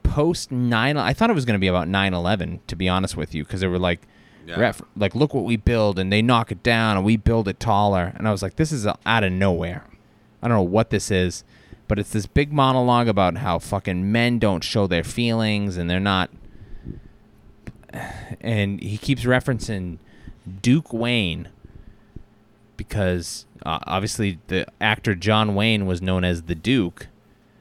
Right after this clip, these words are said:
Speaker 1: I don't
Speaker 2: The
Speaker 1: think
Speaker 2: Duke, but who calls him Duke Wayne?
Speaker 1: Not a single person ever. No one in the
Speaker 2: Yeah.
Speaker 1: history of film has ever called him Duke
Speaker 2: It's
Speaker 1: Wayne.
Speaker 2: either John Wayne or
Speaker 1: Or
Speaker 2: the
Speaker 1: the
Speaker 2: Duke.
Speaker 1: Duke.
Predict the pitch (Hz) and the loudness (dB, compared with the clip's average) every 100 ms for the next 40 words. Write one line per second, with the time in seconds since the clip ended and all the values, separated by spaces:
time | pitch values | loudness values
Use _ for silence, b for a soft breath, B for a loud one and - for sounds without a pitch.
0 | b - 98 131 131 120 151 139 107 107 | b -4 0 0 2 0 0 -4 -10 -10
1 | 147 - 170 202 185 143 - 127 139 - | -10 -4 -4 -4 -8 -10 -8 -8 -8 -12
2 | 76 101 127 101 90 101 120 - _ - | -14 -12 -10 -10 -4 0 2 0 _ -6
3 | 92 - 123 123 117 127 120 113 101 95 | -4 -2 -2 0 0 2 0 0 -4 -6
4 | _ - 131 139 - - - 95 110 139 | _ -2 0 0 -4 -8 -10 -2 2 2
5 | 117 92 87 87 87 92 - - 123 113 | 2 0 2 2 0 2 2 2 0 2
6 | 92 - - 175 139 82 80 80 85 76 | 2 -2 -2 0 0 -2 -4 -4 -4 -4
7 | 87 - - 104 147 - 87 110 127 120 | -6 -10 -2 0 0 -2 -2 0 0 -2
8 | 95 98 107 113 123 107 113 120 120 117 | -4 -4 -2 0 -2 -4 -6 -6 -6 -8
9 | 92 92 95 98 82 - 85 90 107 135 | -8 -8 -2 0 -2 -4 -2 0 2 0
10 | - - | -2 -14